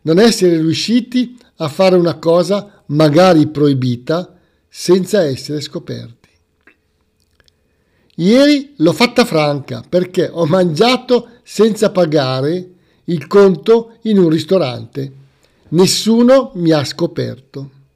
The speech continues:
Andarci, abbastanza usato, un po' colloquiale. Mettere una cosa nel posto giusto.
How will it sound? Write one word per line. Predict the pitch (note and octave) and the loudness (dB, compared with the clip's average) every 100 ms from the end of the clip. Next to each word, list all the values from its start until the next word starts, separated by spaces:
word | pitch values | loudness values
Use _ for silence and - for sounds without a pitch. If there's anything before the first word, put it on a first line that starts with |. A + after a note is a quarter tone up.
| _ _ _ _ _ _ _ _ _ _ _ _ _ _ _ _ _ _ | _ _ _ _ _ _ _ _ _ _ _ _ _ _ _ _ _ _
Andarci, | F3+ G#3 F#3 D3+ A#2 A2+ - - B2+ C3 _ _ _ _ _ _ _ _ - | 2 4 4 2 -2 -10 -12 -10 -10 -14 _ _ _ _ _ _ _ _ -12
abbastanza | C3 C3+ F#3 F#3+ | -8 -4 -4 -2
usato, | F3+ C#3+ D#3 E3 - | -2 -2 -4 -4 -8
un | E3 C3+ B2 A#2+ | -8 -6 -10 -12
po' | C3 | -14
colloquiale. | C3+ B2+ A#2+ A#2+ A2 C3 C3+ _ _ _ _ _ _ _ | -6 -8 -8 -14 -14 -18 -20 _ _ _ _ _ _ _
Mettere | D#3 G#3+ A3+ - D#3 C3+ C3+ | 2 4 4 0 -4 -4 -2
una | E3+ E3 D#3+ | -2 -2 -2
cosa | E3 F#3+ A#3+ A3 B3+ B3 - _ - | 0 2 2 2 0 0 -10 _ -4
nel | D#3 D#3 | -2 -2
posto | D#3 E3+ - E3 | 0 0 0 -4
giusto. | C3 B2 F#2+ - - B2 | -2 -6 -8 -16 -14 -14